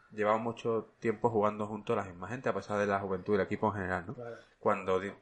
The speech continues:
Speaker 1: preguntas por dónde se le puede meter mano, pues quizás va a haber situaciones de partido en las que se va a notar que es el primer partido de Full, si es que juega,
Speaker 2: Mm.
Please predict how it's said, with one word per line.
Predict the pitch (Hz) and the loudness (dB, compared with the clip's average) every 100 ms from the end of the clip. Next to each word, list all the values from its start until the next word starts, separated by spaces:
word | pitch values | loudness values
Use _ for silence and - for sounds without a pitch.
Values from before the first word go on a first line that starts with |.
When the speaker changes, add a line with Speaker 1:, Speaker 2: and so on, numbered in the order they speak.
| - | -12
Speaker 1:
preguntas | 98 95 98 107 120 | -2 0 0 0 0
por | 123 | 2
dónde | 120 117 | 0 2
se | |
le | 120 | 2
puede | 120 117 | 4 0
meter | 113 110 | 0 -6
mano, | 113 123 127 | -4 -4 -4
pues | 113 | -6
quizás | - - 117 - - | -2 4 4 4 2
va | 107 | 4
a | |
haber | 110 | 4
situaciones | 113 110 - 113 107 | 0 -4 -4 -8 -6
de | 104 | 0
partido | 98 95 120 117 101 | 0 2 0 2 2
en | |
las | 98 - | 0 -2
que | 98 90 - - - | -2 -2 -2 -18 -18
se | - - - | -16 -6 4
va | 92 | 6
a | |
notar | 104 101 123 - | 6 6 6 6
que | 110 | -2
es | 101 | 0
el | 95 | -2
primer | 101 95 | -4 0
partido | 98 - 107 95 | 0 2 4 4
de | |
Full, | 92 - 95 - | 2 -2 -2 -6
si | - 107 | -8 -8
es | |
que | - | -2
juega, | - 113 104 - - | 8 8 6 -4 -18
Speaker 2:
Mm. | 139 | -16